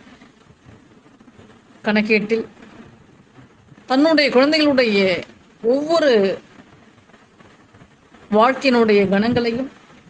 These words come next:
மிக துல்லியமாக கணித்து, அதன்படி அவர் நடைமுறைப்படுத்திக் கொண்டிருக்கின்றார். இது பலருடைய வாழ்வில் யதார்த்தமாக நடப்பதாக இருந்தாலும், அனைத்தும்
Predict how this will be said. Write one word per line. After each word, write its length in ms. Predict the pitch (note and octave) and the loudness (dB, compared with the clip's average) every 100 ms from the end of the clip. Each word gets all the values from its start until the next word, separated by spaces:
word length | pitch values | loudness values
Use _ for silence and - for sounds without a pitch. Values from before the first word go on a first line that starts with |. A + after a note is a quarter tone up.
| - _ G#3+ _ G#3 _ _ _ - _ _ _ _ _ _ _ _ - | -20 _ _ _ _ _ _ _ -20 _ _ _ _ _ _ _ _ -4
மிக 420 | A3 C4+ D#4+ F4 | 0 0 0 -2
துல்லியமாக 580 | G3+ B3+ C#4 C4 A3+ G#3+ | -2 -2 0 0 0 0
கணித்து, 560 | G3+ G#3+ C4+ C4+ C#4+ - - - | 2 0 0 -2 -6 -6 -10 -6
அதன்படி 520 | G#3+ A#3+ B3 B3 A#3 | -2 0 0 2 0
அவர் 240 | F#3+ E3+ - - - - - _ _ _ _ _ _ _ _ - _ _ | 0 -2 -6 -18 -20 -20 -20 _ _ _ _ _ _ _ _ -20 _ _
நடைமுறைப்படுத்திக் 680 | G#3 A3 B3 A#3+ A3 F#3+ G3 | -2 0 0 0 0 -2 -4
கொண்டிருக்கின்றார். 480 | F#3 F#3 F#3+ F3 - - - - - - _ _ _ _ _ _ - - | -4 -4 -6 -8 -10 -12 -20 -20 -20 -20 _ _ _ _ _ _ -16 -2
இது 220 | A3+ A3 | 2 2
பலருடைய 500 | G#3 G3+ A3+ A3 G#3+ | 2 2 2 2 2
வாழ்வில் 480 | G3 G#3+ A3+ B3 F#3 - - - | 2 0 -2 -4 -8 -14 -12 -4
யதார்த்தமாக 880 | G#3 B3 B3+ B3 A3+ A3+ G#3 F3+ - - _ - _ _ - - - _ _ _ _ _ _ - - _ _ - | 0 -2 -2 -4 -2 -2 -2 -4 -8 -16 _ -20 _ _ -20 -20 -20 _ _ _ _ _ _ -20 -20 _ _ -4
நடப்பதாக 400 | G#3+ A3+ A#3+ G#3+ | -2 0 0 2
இருந்தாலும், 460 | A3 A3+ A#3+ C4+ G3+ | 2 2 0 -2 -2
அனைத்தும் 640 | G#3+ C#4+ D#4 E4+ A#3+ | -2 -2 -4 -2 -2